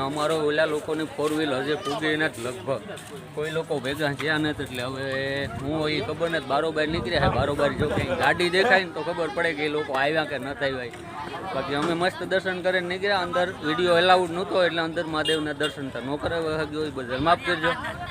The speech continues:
બાકીનો અહીંનો જે કંઈ નજારો ને મગરના દર્શન ને આવું બધું આપણે જોયું. ને બાકી તો બારોબાર નીકળ્યા છે ને અહીંયા વાહન અતિશય પબ્લિક એ અતિશય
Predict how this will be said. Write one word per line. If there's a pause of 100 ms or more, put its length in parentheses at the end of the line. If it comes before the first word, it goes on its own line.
(240)
બાકીનો
અહીંનો
જે
કંઈ
નજારો
ને (100)
મગરના
દર્શન
ને
આવું
બધું
આપણે
જોયું. (1200)
ને
બાકી
તો
બારોબાર
નીકળ્યા
છે
ને
અહીંયા
વાહન (2000)
અતિશય
પબ્લિક
એ (140)
અતિશય